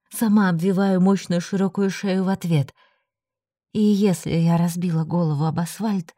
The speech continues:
то определённо попала в рай. «Стоп! Асфальт, голова, волки в камзолах! Мама!» Резко разжимаю объятия, разрываю поцелуй и вжимаюсь в спинку кресла.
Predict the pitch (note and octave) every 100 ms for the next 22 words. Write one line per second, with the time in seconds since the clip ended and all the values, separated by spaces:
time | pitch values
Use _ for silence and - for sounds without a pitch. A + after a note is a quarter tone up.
0 | _ _ _ - A3 F3+ E3 D3+ D#3 A#2+
1 | C#3 C#3 C3+ B2 A#2+ A#2 B2+ C3+ A#2 G#2+
2 | - _ _ _ _ _ _ _ _ _
3 | _ - - F#3 F#3+ A#3+ - _ _ _
4 | - A3 - F#3 A3 - - A3 F#3 E3
5 | G#3 - - B3 G#3 G3 A3+ - G#3+ G3+
6 | B3+ C4 C#4 - - - - E4+ D4 C4
7 | D4+ D#4+ C#4+ - - - _ _ _ _
8 | _ - F#3+ F3+ D#3+ E3+ D#3 D3 E3+ D#3
9 | D3+ D3+ D3 D#3 - B3 A#3+ A3 G#3 A3
10 | G#3 G3 G3 - G#3 B3+ C4 - - G3
11 | G#3 G3 F#3+ F#3+ - - E3+ E3+ E3 D3
12 | A2 -